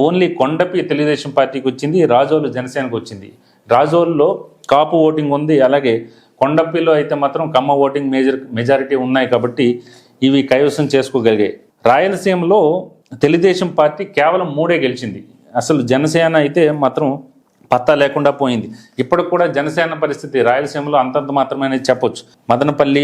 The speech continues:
అనంతపురం అర్బన్ లాంటి కొన్ని నియోజకవర్గాలు అయితే మాత్రం జనసేన మద్దతుతో తెలుగుదేశం పార్టీ చాలా నియోజకవర్గాలు గెలుచుకుంటుందనే చెప్పొచ్చు. So,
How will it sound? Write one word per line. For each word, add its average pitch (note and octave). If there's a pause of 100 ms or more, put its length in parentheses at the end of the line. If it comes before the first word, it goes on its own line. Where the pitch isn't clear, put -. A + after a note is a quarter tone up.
(100)
అనంతపురం C#3
అర్బన్ C#3
లాంటి C3
కొన్ని B2+
నియోజకవర్గాలు D3
అయితే C#3
మాత్రం C3+ (420)
జనసేన D#3+ (100)
మద్దతుతో D3 (360)
తెలుగుదేశం D#3+
పార్టీ C#3 (480)
చాలా C#3+ (100)
నియోజకవర్గాలు D3
గెలుచుకుంటుందనే B2+ (120)
చెప్పొచ్చు. A2 (540)
So, F#3+